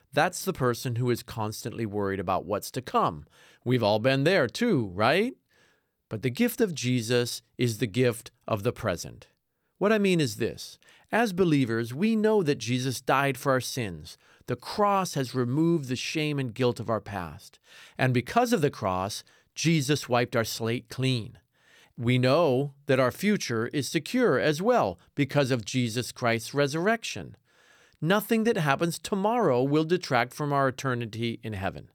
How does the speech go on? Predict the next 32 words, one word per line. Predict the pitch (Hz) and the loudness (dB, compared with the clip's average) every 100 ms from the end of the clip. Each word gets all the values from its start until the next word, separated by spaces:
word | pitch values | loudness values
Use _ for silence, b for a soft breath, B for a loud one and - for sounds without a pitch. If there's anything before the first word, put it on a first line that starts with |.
| _ b b b b b | _ b b b b b
So | - - 196 | -6 2 4
as | 196 180 | 4 2
followers | - 247 240 220 165 | 2 4 4 2 2
of | 143 | -2
Jesus, | 113 131 120 107 113 - - - | 0 0 0 -2 -4 -6 -12 -2
we | 165 | 2
have | 156 180 185 170 | 4 4 2 0
the | 175 | -2
gift | 139 123 120 - - | 0 2 2 -2 -6
of | 113 - | -6 -2
today. | 113 98 67 53 _ _ _ _ | -4 -2 -6 -10 _ _ _ _
We | 139 180 | 0 2
have | 160 147 156 156 196 | 2 2 2 0 0
only | 269 277 151 | 2 2 0
today, | - 85 82 50 - b b | -2 -6 -6 -8 -16 b b
and | 117 143 | 0 0
our | 151 | 0
job, | 170 165 185 214 | 0 0 0 0
according | 202 - 131 147 147 | -2 0 0 0 -2
to | 156 156 | -2 0
the | 170 | 2
Bible, | 123 92 101 117 | 2 0 0 -2
is | 147 147 147 - | 2 0 0 -2
to | 190 | 0
live | 175 120 113 123 | 2 4 2 0
for | - 160 | -4 -4
Jesus | 120 117 110 147 - | -2 -4 -2 -4 0
right | 107 156 | 0 0
here | - 123 120 165 b b b | -2 -2 0 -2 b b b
and | 110 101 | -6 -2
right | 101 98 | -2 -2
now. | 87 69 50 | -6 -10 -12